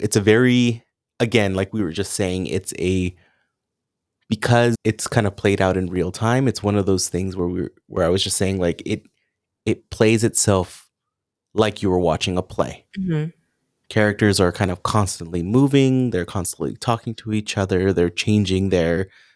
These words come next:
Speaker 1: their staging, where they're standing, how close to the camera they are, how far away. Um, so there's always something to go about it.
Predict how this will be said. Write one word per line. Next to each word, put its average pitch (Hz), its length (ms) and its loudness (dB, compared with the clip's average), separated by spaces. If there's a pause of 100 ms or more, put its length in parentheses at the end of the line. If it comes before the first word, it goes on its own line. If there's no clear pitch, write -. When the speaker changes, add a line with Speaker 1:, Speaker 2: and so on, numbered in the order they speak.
(160)
Speaker 1:
their 92 140 2
staging, 101 720 0
where 87 120 -4
they're 90 140 -4
standing, 98 640 0
how 92 140 -6
close - 460 0
to 101 60 -4
the 92 100 -10
camera 95 280 -4
they 92 140 0
are, 90 180 0
how 101 160 -4
far - 260 -6
away. 95 460 2 (420)
Um, 87 220 -8 (1000)
so - 160 4
there's 104 220 2
always 120 500 4 (160)
something 92 480 -2
to 82 40 -8
go 85 280 -8
about 90 340 -6
it. - 220 -12